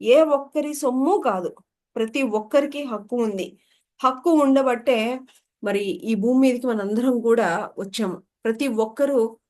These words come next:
ఆ, జీవించవచ్చు. మాంసాహారం తినకూడదని తెలిసిన తరువాత నువ్వు తినవు, ఒకళ్ళని జడ్జి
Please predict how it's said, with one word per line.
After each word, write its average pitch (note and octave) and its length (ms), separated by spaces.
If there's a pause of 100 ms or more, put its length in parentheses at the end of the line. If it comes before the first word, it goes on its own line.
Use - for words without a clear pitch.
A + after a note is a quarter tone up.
(500)
ఆ, G#3 440
జీవించవచ్చు. A3 840
మాంసాహారం C4 800
తినకూడదని C4 800
తెలిసిన A#3+ 380
తరువాత A3+ 800 (580)
నువ్వు D4+ 260
తినవు, A#3 640
ఒకళ్ళని B3+ 400
జడ్జి A3 420